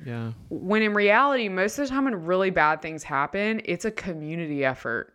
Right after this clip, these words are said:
Speaker 2: <laughs>
Speaker 1: Yeah.
Speaker 2: You know what I mean?
Speaker 1: Everyone,
Speaker 2: And
Speaker 1: everyone here needs
Speaker 2: everyone. And,
Speaker 1: forgiveness.
Speaker 2: and there's probably, we probably recoil at community forgiveness because, 'cause there's something intrinsically that knows that we've taken part in something like this. Do you know what I mean? Like, we've been a part of something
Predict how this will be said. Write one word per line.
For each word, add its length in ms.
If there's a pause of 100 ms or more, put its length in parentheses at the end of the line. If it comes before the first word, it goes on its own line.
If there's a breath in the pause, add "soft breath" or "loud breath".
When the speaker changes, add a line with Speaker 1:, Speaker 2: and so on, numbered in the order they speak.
(140)
Speaker 2:
<laughs> 240
Speaker 1:
Yeah. 260
Speaker 2:
You 80
know 140
what 100
I 80
mean? 300
Speaker 1:
Everyone, 640
Speaker 2:
And 120
Speaker 1:
everyone 420
here 100
needs 80
Speaker 2:
everyone. 400
And, 100
Speaker 1:
forgiveness. 260
Speaker 2:
and 100
there's 140
probably, 640
we 160
probably 500
recoil 640
at 220
community 420
forgiveness 540
because, 480 (520 loud breath)
'cause 100
there's 160
something 240
intrinsically 580
that 140
knows 540
that 280
we've 460
taken 340
part 240
in 80
something 400
like 220
this. 320
Do 80
you 60
know 80
what 100
I 80
mean? 180
Like, 180
we've 460
been 140
a 60
part 240
of 80
something 580